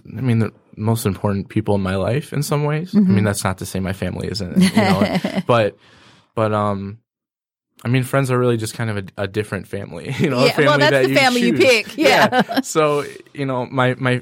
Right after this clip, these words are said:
Speaker 1: friend pool has definitely gotten smaller as I've gotten
Speaker 2: Yeah.
Speaker 1: older, not because I dislike a lot of people or anything, but
Speaker 2: Mm-hmm.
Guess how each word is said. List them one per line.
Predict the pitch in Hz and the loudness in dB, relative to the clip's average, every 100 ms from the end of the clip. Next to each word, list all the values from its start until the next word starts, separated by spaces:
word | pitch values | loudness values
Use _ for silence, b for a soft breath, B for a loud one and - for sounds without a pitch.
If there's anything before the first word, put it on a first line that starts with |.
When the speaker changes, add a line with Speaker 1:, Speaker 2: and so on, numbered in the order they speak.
| - | -6
Speaker 1:
friend | - 135 131 123 | -6 -2 -2 -2
pool | 123 | -2
has | 113 | 0
definitely | 113 120 110 | -2 -4 -4
gotten | 110 107 110 104 107 _ _ _ - | -2 -2 -4 -8 -10 _ _ _ -12
smaller | - 120 110 107 104 | -8 -2 0 2 0
as | 101 104 | -2 -2
I've | 107 | -2
gotten | 110 165 | 0 2
Speaker 2:
Yeah. | 131 110 | 2 2
Speaker 1:
older, | 113 107 104 | 2 2 2
not | 113 113 | 0 -2
because | 117 - 110 107 | -6 -2 -2 0
I | 104 104 101 82 - | -2 -2 -2 -6 -6
dislike | 113 - 110 127 | -4 0 0 0
a | 110 | -2
lot | 95 | -2
of | 98 | -2
people | - 135 135 | -4 -4 -2
or | 135 | 0
anything, | 135 135 131 117 | -2 -2 -4 0
but | 180 165 | 2 2
Speaker 2:
Mm-hmm. | 160 143 | 2 0